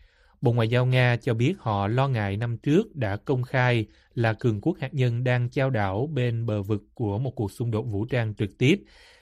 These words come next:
và phương Tây phải ngừng khuyến khích các hành động khiêu khích bằng vũ khí hủy diệt hàng loạt, vốn có thể dẫn đến hậu quả thảm khốc.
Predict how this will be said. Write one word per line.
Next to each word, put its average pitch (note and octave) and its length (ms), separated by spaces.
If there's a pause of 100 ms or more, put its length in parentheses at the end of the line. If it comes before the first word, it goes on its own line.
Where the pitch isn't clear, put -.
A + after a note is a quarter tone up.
và B2 160
phương C3+ 220
Tây C3 280
phải A#2 220
ngừng A#2+ 320
khuyến B2+ 260
khích G3 220
các G3 160
hành A#2+ 120
động G2+ 220
khiêu A#2+ 220
khích - 240
bằng A2 200
vũ G2+ 160
khí C3 220
hủy A#2 240
diệt A2+ 160
hàng G#2+ 140
loạt, G#2+ 260 (420)
vốn A#2+ 260
có F#3 120
thể A2 180
dẫn A2 240
đến A#2 160
hậu A2 200
quả G2+ 360
thảm G2+ 220
khốc. E3 240